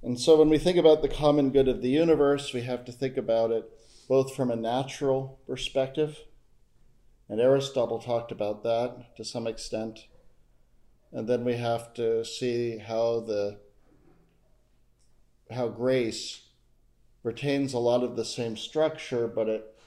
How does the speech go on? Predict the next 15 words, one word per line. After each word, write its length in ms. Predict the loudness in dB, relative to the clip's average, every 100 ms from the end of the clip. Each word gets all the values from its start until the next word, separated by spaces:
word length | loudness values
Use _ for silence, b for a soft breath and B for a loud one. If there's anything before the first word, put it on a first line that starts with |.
| b b
really 360 | 4 4 4
elevates 800 | 2 2 2 0 -4 -4 -10 -16 -16
and 160 | -14 -12
changes 560 | -8 -6 -6 -8 -8
our 120 | -8 -8
notion 400 | -8 -10 -12 -12
of 80 |
what 220 | -10 -12 -14
the 60 |
common 360 | -14 -12 -10 -10
good 180 | -10 -10
of 140 | -12
the 80 | -6
universe 640 | -2 -2 -4 -10 -12 -12
is 420 | -14 -12 -14 -16